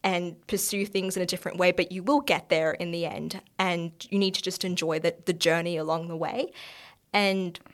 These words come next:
one further piece of advice I would say is what you do is not who you are, and not to attach your worth, um, uh, sorry, n-, you need to know your worth, sorry,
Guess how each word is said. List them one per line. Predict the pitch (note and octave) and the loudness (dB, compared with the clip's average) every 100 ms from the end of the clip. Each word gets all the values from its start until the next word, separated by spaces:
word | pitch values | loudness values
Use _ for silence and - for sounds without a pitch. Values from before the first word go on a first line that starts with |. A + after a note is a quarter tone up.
| _ _ | _ _
one | G#3+ B3 C4 | 4 6 6
further | C4 G3+ F#3+ | 8 8 8
piece | G3 F3+ - | 4 -2 -2
of | |
advice | F3 E3+ F3+ F3 - - | 0 2 2 2 -2 -2
I | F3+ F3+ | 2 2
would | F3 E3+ | 2 -2
say | - E3+ E3 E3+ - | -2 -2 0 -2 -4
is | F3+ E3+ E3 E3 - | -2 -2 -2 -4 -6
what | D3+ F#3 G3+ G3 | -2 4 4 4
you | F#3+ | -4
do | E3 - E3+ E3+ E3+ | -4 -2 2 2 0
is | F3 E3 | -2 -2
not | E3+ - - | -4 -6 -6
who | F#3 | -4
you | E3 E3 | -4 -2
are, | - G3 C#4 C4+ - | 0 0 0 -2 -4
and | F3+ E3+ E3+ | -6 -6 -4
not | F3 - | -4 -4
to | - | -4
attach | F#3+ - F#3 D#3+ - - - - - | -4 -2 -4 -2 -4 -4 -12 -20 -2
your | F3+ F3+ E3 | 2 4 4
worth, | F3 E3+ E3+ F#3 - - - - - | 6 6 4 -2 -12 -20 -20 -16 2
um, | F3+ D#3+ D3 C3+ - _ - - _ _ | 4 4 0 -6 -14 _ -14 -14 _ _
uh, | F#3 - | 4 6
sorry, | G3+ E3+ E3+ - | 6 4 2 -6
n-, | A#2+ - C#3+ F#3 | -12 -10 -8 -2
you | G#3 | 6
need | A#3 A#3 | 6 8
to | |
know | A3 G3+ | 6 8
your | G#3 F#3+ | 8 8
worth, | F#3 F3+ F3 | 6 4 2
sorry, | - F3+ E3+ | 2 4 4